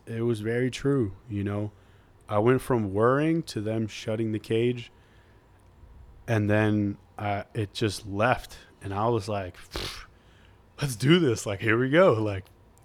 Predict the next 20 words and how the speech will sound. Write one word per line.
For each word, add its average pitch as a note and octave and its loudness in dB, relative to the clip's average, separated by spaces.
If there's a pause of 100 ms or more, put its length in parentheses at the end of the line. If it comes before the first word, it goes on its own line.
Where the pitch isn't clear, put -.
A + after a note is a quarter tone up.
(140)
it's - -14
like, G2+ -6
like G#2 -4
a G2+ -2
roller D3 4
coaster A#2 -2
you're G#2 -6
dying A#2+ -2
to A#2 -2
get C3+ 0
on, A2+ 2
and G#2+ -2
then A#2+ -2
you're A2 -2
on D3+ 0
it, C#3+ -6
you're A#2 -8
like, - -16 (100)
"Yes, D3+ 0
let's C#3+ -8